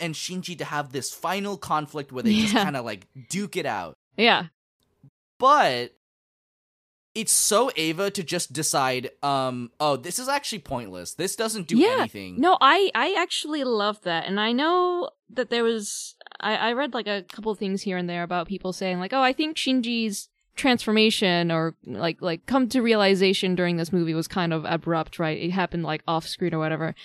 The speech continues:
Speaker 2: My interpretation of it is that this has been happening f-, over the course of the series where all of these
Speaker 1: Yeah,
Speaker 2: characters in
Speaker 1: totally.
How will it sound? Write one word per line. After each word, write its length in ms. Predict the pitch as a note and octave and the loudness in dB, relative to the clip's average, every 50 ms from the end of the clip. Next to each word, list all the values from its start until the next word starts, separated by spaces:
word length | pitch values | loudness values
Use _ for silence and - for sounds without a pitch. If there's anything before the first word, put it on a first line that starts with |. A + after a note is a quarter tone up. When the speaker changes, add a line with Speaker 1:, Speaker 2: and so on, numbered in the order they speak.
| - - - _ _ _ _ - | -20 -20 -20 _ _ _ _ -8
Speaker 2:
My 680 | - G3+ A#3+ D4+ F4 F#4 G#4 G#4 F4 D#4 C#4 B3+ A#3 - _ - - | -2 0 2 4 4 4 2 2 2 2 0 -2 -4 -6 _ 2 6
interpretation 920 | B3+ B3 A#3 C4+ C4 - B3+ A#3+ - - A3 F#3 G3 - - F#3+ F3 E3+ | 6 6 6 6 2 4 2 0 2 2 2 2 2 2 0 0 0 2
of 200 | D#3+ E3+ E3 E3+ | 0 0 2 2
it 100 | F3 F3 | 0 0
is 220 | F3+ F3+ F3 E3+ | 0 -2 -2 0
that 260 | - F3 E3 D#3+ - - _ _ _ _ _ _ - | 0 0 0 0 -2 -4 _ _ _ _ _ _ 4
this 180 | - B3+ D#4 - | 6 6 6 6
has 140 | F4+ C#4 A#3+ | 4 2 4
been 100 | C4 B3+ | 4 4
happening 440 | C4 A3 G#3+ A3 - G#3+ G3 F#3+ F#3 | 4 4 4 2 2 2 2 2 2
f-, 100 | F3+ - - | 0 -2 0
over 260 | - G3+ F3+ F#3 G3 | 0 0 2 2 0
the 80 | F3+ F#3 | -2 -2
course 380 | - G#3 G3 G3 G3 - - | 0 2 4 4 2 2 -2
of 300 | - - F3 F3 E3+ E3 | -2 0 0 0 0 0
the 100 | E3+ F3 | -2 -2
series 520 | - - - A#3 G#3+ G3+ F#3 E3+ E3 D#3+ D3+ | -2 0 0 2 2 4 2 2 0 -2 -2
where 380 | E3+ D#3+ D#3+ D#3+ D#3 D3 C#3+ _ _ _ _ _ _ - | -2 0 0 0 0 -2 -4 _ _ _ _ _ _ 2
all 280 | A#3 C4 F4+ G4 F#4+ F4+ | 6 6 8 8 8 6
of 80 | C4+ | 4
these 160 | C#4 C#4+ C#4 C#4 | 4 2 4 4
Speaker 1:
Yeah, 80 | G4+ G4+ | 2 2
Speaker 2:
characters 480 | A3+ A3+ A#3 A#3 - A3+ G#3 G3 - | 2 2 2 0 2 4 2 4 4
in 100 | G3 G3 G3+ | 4 2 2
Speaker 1:
totally. 320 | - - G3+ G#3 - | 4 4 4 4 4